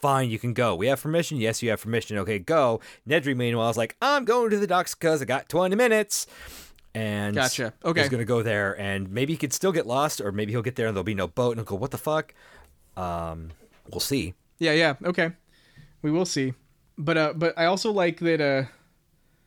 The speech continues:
Speaker 2: like, like, this is another part, part in this chapter where we see another moment that I feel like was written for the screen, like, where Muldoon's looking out o-, on the park,
Speaker 1: Mm-hmm.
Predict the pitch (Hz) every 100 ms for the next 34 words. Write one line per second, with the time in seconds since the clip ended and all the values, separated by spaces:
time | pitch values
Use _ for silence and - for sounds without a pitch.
0 | _ _ _ 170 165 170 160 - 170 180
1 | 185 170 165 165 165 - 170 - - -
2 | 160 151 - - - 156 151 147 165 151
3 | 160 147 139 139 - 151 139 143 143 143
4 | 139 139 131 143 131 131 120 143 147 139
5 | 131 - 147 143 151 156 - - - -
6 | 139 131 139 135 131 127 _ - - _
7 | _ _ _ - 156 151 170 175 143 160
8 | 160 156 147 156 - - 139 143 143 147
9 | 135 156 139 160 - 104 107